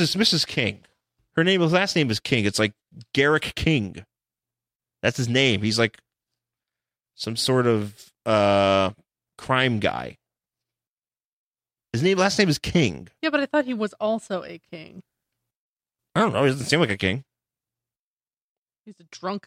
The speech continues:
Speaker 2: king.
Speaker 1: Drug king.
Speaker 2: Yeah, so,
Speaker 1: Drug
Speaker 2: like, she,
Speaker 1: king.
Speaker 2: she's a C I A operative. She worked her way into his inner circle. Yeah,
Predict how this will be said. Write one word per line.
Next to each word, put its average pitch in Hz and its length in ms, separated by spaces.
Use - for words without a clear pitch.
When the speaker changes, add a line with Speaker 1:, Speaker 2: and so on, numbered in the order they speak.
Speaker 2:
king. 165 360
Speaker 1:
Drug 107 380
king. 123 720
Speaker 2:
Yeah, 190 220
so, - 160
Speaker 1:
Drug 214 80
Speaker 2:
like, 202 220
she, - 140
Speaker 1:
king. 147 340
Speaker 2:
she's 320 240
a 320 40
C 330 160
I - 20
A - 20
operative. 233 680
She 262 300
worked 240 300
her 240 100
way 208 260
into 202 200
his 196 120
inner 175 200
circle. 269 520
Yeah, 247 240